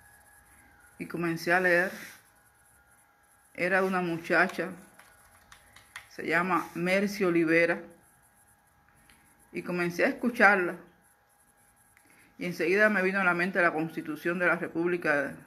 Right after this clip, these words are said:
de Cuba, la ley suprema, y que todos, según está escrito en ella misma, debemos cumplirla.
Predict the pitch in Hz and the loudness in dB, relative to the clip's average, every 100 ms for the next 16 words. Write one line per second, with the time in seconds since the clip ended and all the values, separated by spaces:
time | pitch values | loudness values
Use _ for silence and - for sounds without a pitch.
0 | - 165 - 196 175 175 - _ _ _ | -16 -12 -6 -4 -4 -8 -20 _ _ _
1 | _ _ _ _ _ _ _ 160 160 160 | _ _ _ _ _ _ _ -2 2 4
2 | 180 - 185 - 175 190 156 - - _ | 2 0 -6 0 2 2 -2 -10 -20 _
3 | _ - - _ _ _ - 170 175 165 | _ -20 -20 _ _ _ -14 -6 -4 -2
4 | - 226 190 185 - - - _ _ _ | 2 4 4 2 -4 -18 -20 _ _ _
5 | _ _ _ - 165 165 190 190 190 - | _ _ _ -10 -4 -2 0 -2 -2 0
6 | 202 202 175 175 175 180 196 170 160 - | 0 2 0 2 2 0 -2 -4 -8 -12
7 | - _ _ _ _ _ - 175 175 185 | -20 _ _ _ _ _ -2 0 4 4
8 | 196 196 202 190 185 208 214 160 123 | 4 -2 -6 -8 -2 0 0 -2 -8